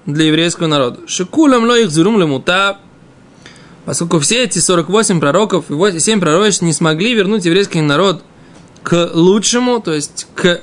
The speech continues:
ко Всевышнему. «Вило асарат табат их зиратан ле мутаб». Да? Но это снятое кольцо, оно, да, вернуло ев-, евреев к,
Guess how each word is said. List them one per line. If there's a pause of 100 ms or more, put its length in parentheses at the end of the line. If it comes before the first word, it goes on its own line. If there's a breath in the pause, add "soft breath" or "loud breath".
(100)
ко
Всевышнему. (600 loud breath)
«Вило
асарат
табат
их
зиратан
ле
мутаб». (140)
Да?
Но (380 loud breath)
это
снятое
кольцо, (100)
оно,
да,
вернуло
ев-,
евреев (300)
к,